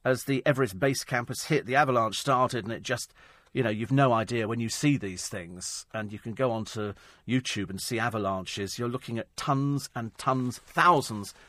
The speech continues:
thousands of tons of snow that come down and it hits in a matter of seconds. Uh, "Spreading terror on Everest," says the Observer. And they've got, uh, a woman rescued from a a tower, the Dahahara Tower in Kathmandu, after the earthquake.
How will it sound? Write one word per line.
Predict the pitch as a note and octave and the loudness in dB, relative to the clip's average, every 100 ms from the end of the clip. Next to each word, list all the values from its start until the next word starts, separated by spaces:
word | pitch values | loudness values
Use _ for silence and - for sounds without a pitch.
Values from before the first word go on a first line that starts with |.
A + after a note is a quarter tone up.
| _ - | _ 2
thousands | F3+ F3 A2+ G2+ | 4 4 0 -8
of | - | -6
tons | B2+ C3 B2+ | -4 -2 -4
of | A#2 | -6
snow | - C#3 B2+ G#2+ | -4 0 0 0
that | - | -4
come | C#3 C3 | -4 -2
down | A#2 A#2 A#2 - - - | 0 0 -2 -6 -18 -8
and | A2 | -6
it | - | -4
hits | - - - | -4 -4 -4
in | G2+ | -4
a | |
matter | G2+ A2+ - G#2 | -4 -4 -4 -8
of | - | -6
seconds. | - C#3 C#3 F#2 F2 - - _ - - - - | -6 -6 -8 -12 -12 -12 -14 _ -20 -20 -18 -2
Uh, | C3 D3 D3 C#3 - | 6 10 10 8 2
"Spreading | - F#3+ F3 | 4 4 4
terror | - F#3 F3+ - | 4 6 8 6
on | E3 - | 2 4
Everest," | F#3+ D#3 C3+ - - - - | 4 6 2 2 -6 -6 -8
says | - C3+ - | -2 -2 0
the | C#3 C3+ C3 - | 0 0 -2 -4
Observer. | B2+ G2 - D3 D3+ C#3 F#3 - _ - - - - | -4 -2 0 6 8 8 6 4 _ -20 -20 -20 -2
And | C3 C3+ C3+ | 2 2 4
they've | C3 A2+ | 2 4
got, | C3 - - C3 | 4 4 2 2
uh, | C3 | 4
a | B2+ | 4
woman | D3+ C#3+ | 4 4
rescued | B2 D3 - A#2+ | 4 2 2 -2
from | - B2 | -2 0
a | A#2+ A#2 - _ _ _ - | 2 2 -2 _ _ _ -10
a | |
tower, | - - E3+ D#3 G#2 G2 - - | -4 4 8 8 6 0 -8 -4
the | A#2+ A#2 G#2+ | 0 0 0
Dahahara | B2+ A#2 A#2 B2+ B2 G2 | 0 0 -2 2 2 2
Tower | - A2 G2+ G2+ | 0 0 0 0
in | A2+ G#2+ | -2 -4
Kathmandu, | - - - A2+ A2 F#2+ C#3 D3+ C3+ | -4 -6 -4 -4 -4 2 4 4 2
after | A#2+ - | -2 -2
the | A2 B2+ | 0 4
earthquake. | C3 - C#3+ F3 - | 4 4 -2 -2 -8